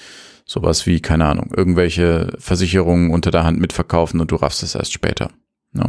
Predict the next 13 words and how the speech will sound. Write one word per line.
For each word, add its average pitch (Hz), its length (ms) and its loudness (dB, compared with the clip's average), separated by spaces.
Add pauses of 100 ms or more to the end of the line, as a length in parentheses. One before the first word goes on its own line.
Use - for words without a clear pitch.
(140)
das - 160 -4
ist 85 100 -2
erstmal 78 420 -2 (100)
ganz 85 260 -2
grob 82 300 -4 (340)
ein - 60 -6
Dark 107 200 0
Pattern, 110 240 0
also 87 160 -2
es - 120 -10
geht - 180 -8
um 78 200 -6
U 80 260 -10